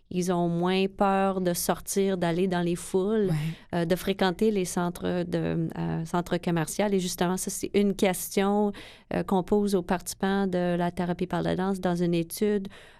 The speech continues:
Speaker 1: euh, qui vise à mesurer l'efficacité de la thérapie par la danse. On veut voir si, après une s-, euh,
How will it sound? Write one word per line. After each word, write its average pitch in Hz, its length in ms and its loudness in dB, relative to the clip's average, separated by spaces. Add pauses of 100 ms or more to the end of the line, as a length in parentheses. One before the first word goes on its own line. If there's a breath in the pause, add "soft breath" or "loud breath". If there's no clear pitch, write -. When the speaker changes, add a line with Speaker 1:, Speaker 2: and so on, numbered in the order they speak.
(160 loud breath)
Speaker 1:
euh, 175 260 -2
qui 190 200 0
vise 190 460 2
à 170 140 2
mesurer 180 440 2
l'efficacité 196 920 0
de 180 120 0
la 165 160 0
thérapie 165 360 -2
par 156 200 -2
la 156 100 -2
danse. - 280 -6
On 165 60 -4
veut 170 120 0
voir 185 320 0
si, 190 440 0
après 190 460 2
une 170 220 2
s-, - 320 -6
euh, 160 500 0